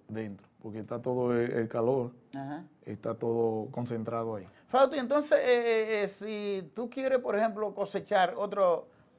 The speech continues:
Speaker 2: o, eh, otro, otro fruto, eh, ahí, ¿puede, puede hacerlo?
Speaker 1: Sí, lo que hacemos en esa parte es, ya terminamos esta cosecha,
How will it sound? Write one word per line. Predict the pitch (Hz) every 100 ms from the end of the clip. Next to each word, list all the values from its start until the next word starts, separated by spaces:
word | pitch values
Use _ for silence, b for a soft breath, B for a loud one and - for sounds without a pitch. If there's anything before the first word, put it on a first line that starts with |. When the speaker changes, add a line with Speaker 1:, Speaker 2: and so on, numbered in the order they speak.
| _ -
Speaker 2:
o, | 190
eh, | 202 190 202
otro, | 214 214 208 185 175
otro | 156 214 196
fruto, | - 202 170 139 156 160
eh, | 156
ahí, | 147 147
¿puede, | 170 202 220
puede | 190 190
hacerlo? | 196 160 117 117 120 _
Speaker 1:
Sí, | - 151 143 - - -
lo | 135
que | 135
hacemos | 131 180 196 180 175 -
en | 139
esa | 139 160 175
parte | - 131 123 123 123 127 123
es, | 123 - _ _ _ 117
ya | 127 135
terminamos | 147 147 139 147
esta | 139 135
cosecha, | 147 143 160 131 143